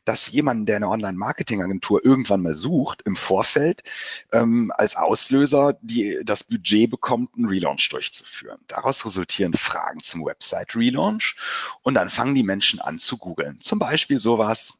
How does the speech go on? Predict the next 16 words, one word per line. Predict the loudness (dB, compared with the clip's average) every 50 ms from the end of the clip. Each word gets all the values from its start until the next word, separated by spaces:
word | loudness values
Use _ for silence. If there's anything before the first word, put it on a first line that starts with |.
| _ _ -8
der | -6 -4
Inhouse-Mensch | -2 -2 -2 -2 -2 -4 -4 -4 -4 -4 -4 -4 -4
hat | -4 -4 -6
eine | -6 -6
Agentur, | -6 -6 -6 -10 -10 -4 0 0 2 2
der | 2
den | 0 -2 -4
Relaunch | -4 -2 -2 -2 -2 0 0 -2
konzipiert, | -2 -2 -4 -6 -6 -10 -10 -12 -6 0 2 4 4 4 2 0 -4 -14 -12 -10 -10 -10 -12 -14 -10
aber | -6 -4 -2 -2
der | -2 -2
Inhouse-Mensch | -4 -4 -4 -2 -2 -2 -2 -2 -4 -2 -2 -2
sucht | -2 -4 -4 -6 -4 -4
nach | -4 -2 -2 0
einem | -2 -2 -2 -4 -8 -12 -18 -18 -20 _ -12
Relaunch-Projektplan. | -10 -4 0 2 2 2 4 2 0 0 2 2 2 2 2 0 -4 -8 -8 -6 -6 -6 -6 -6 -10 -12